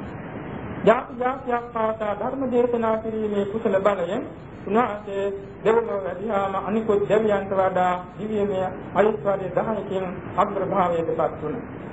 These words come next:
මනුෂ්‍යාත් භාවයට පැමිණියාම මේ මහා පුරුෂ ලක්ෂණ දෙකක් ලැබුවා. උස්සංක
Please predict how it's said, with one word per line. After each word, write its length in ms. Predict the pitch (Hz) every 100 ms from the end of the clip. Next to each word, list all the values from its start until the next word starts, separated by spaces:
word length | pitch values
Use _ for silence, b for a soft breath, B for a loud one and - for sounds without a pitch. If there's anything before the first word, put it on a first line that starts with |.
| -
මනුෂ්‍යාත් 600 | - 208 226 220 208 202
භාවයට 420 | 170 208 196 190 185
පැමිණියාම 680 | - 170 190 196 226 247 240 185 - - -
මේ 180 | - 208
මහා 340 | 208 240 226 214
පුරුෂ 260 | 202 202
ලක්ෂණ 440 | 196 190 202 185 175
දෙකක් 300 | 190 180 170
ලැබුවා. 520 | 165 175 233 214 190 185 - - -
උස්සංක 480 | 233 - 262 240